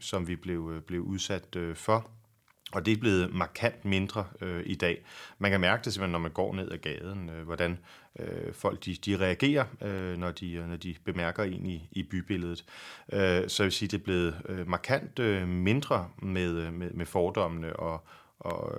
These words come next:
og, og de her verbale overfald. Men det, som jeg nok typisk i mit arbejde, øh, mødes med, det er, øh, spørgsmålet om, øh, hvad, hvad vi egentlig vil med, med E U.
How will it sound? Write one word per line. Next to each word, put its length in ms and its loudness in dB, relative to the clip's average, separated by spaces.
og, 180 -14
og 200 -4
de 100 -2
her 200 -2
verbale 500 2
overfald. 500 2
Men 120 2
det, 160 6
som 180 6
jeg 260 6
nok 320 2
typisk 360 0
i 60 2
mit 200 4
arbejde, 520 4
øh, 420 -6
mødes 460 2
med, 200 2
det 260 4
er, 200 8
øh, 360 0
spørgsmålet 540 4
om, 340 2
øh, 260 -6
hvad, 220 2
hvad 180 2
vi 140 0
egentlig 280 0
vil 260 0
med, 200 0
med 160 -2
E 240 0
U. 120 -2